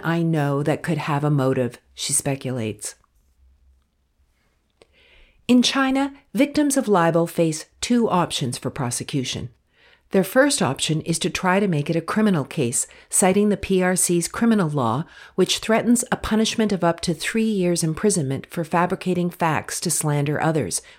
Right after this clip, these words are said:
where the consequences are serious. Alternatively, they can file a civil case for reputation infringement,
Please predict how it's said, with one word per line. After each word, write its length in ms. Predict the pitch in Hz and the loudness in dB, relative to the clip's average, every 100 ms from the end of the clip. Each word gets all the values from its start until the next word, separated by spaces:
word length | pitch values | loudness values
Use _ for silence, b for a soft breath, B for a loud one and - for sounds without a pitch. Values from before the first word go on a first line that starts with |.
| B | B
where 160 | 160 151 | 0 0
the 80 | |
consequences 760 | 143 165 156 - 139 123 131 123 | 0 0 0 -2 -4 -4 -4 -4
are 120 | 123 | -4
serious. 640 | - 147 135 95 - - - _ _ _ B B B B B B B B - | -2 -2 -2 -4 -6 -10 -12 _ _ _ B B B B B B B B -2
Alternatively, 840 | 147 - 349 320 170 135 113 - - | 0 2 2 4 2 -2 -4 -6 -2
they 80 | 202 | 0
can 160 | 196 185 | 0 0
file 340 | 165 165 170 | 2 4 4
a 60 | 175 | 4
civil 340 | - 233 185 | 4 4 2
case 320 | - 123 123 | 0 -4 -2
for 180 | - 165 | -2 0
reputation 760 | 160 170 202 196 226 208 180 147 | 2 2 0 0 2 2 0 0
infringement, 640 | 127 127 123 - 104 101 | -2 -2 -4 -4 -6 -8